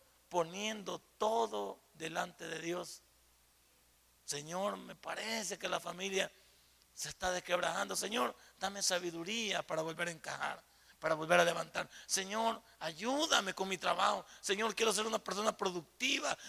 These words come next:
una persona que respete a mi patrón, que respete a mis compañeros. Señor,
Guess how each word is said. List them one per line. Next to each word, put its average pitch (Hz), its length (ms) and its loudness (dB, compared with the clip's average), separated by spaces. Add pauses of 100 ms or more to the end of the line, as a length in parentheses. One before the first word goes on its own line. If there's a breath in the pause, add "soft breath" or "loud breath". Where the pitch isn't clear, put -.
(100)
una 226 180 4
persona 220 340 2
que 220 80 0
respete 196 480 4
a 202 40 2
mi 196 100 0
patrón, 233 580 6 (220 loud breath)
que 214 100 8
respete 214 380 6
a 214 40 10
mis 208 120 2
compañeros. 214 800 6 (160 loud breath)
Señor, 254 520 12